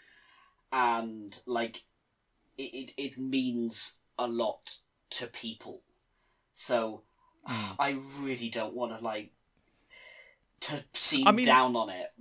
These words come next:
Speaker 1: but I have to because that's the premise of the show.
Speaker 2: <laughs>
Speaker 1: And I, I spoke to some people who, some friends who really love this game, and one of the things that kept coming up was the idea that it was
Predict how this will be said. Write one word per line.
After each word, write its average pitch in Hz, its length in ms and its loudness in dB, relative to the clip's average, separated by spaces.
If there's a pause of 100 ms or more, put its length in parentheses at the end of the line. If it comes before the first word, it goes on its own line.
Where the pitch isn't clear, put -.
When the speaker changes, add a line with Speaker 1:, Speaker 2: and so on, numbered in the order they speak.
Speaker 1:
but - 220 4
I 123 80 2
have 123 360 6
to 113 240 -6
because 113 320 -10
that's 107 240 -4
the - 80 -10
premise 110 480 -4
of 113 120 -12
the - 80 -12
show. - 220 2
Speaker 2:
<laughs> 139 840 6 (100)
Speaker 1:
And 131 400 6
I, 135 420 4
I 131 120 4
spoke 147 420 4
to 131 140 -6
some 123 180 -4
people 113 440 -6 (100)
who, 110 400 -6
some 123 180 -4
friends 123 640 -2
who 113 100 -8 (220)
really 127 240 0
love 113 200 2
this 107 140 -8
game, 98 540 -4
and - 480 -8 (480)
one 123 300 2
of 135 60 -2
the 139 80 -4
things 117 720 -2 (160)
that 110 260 -6
kept - 300 -4 (1080)
coming 113 400 -2
up 104 240 -4 (100)
was 104 300 -12
the 113 180 -6
idea 110 320 -4
that 107 180 -12
it - 140 -8
was 104 320 -8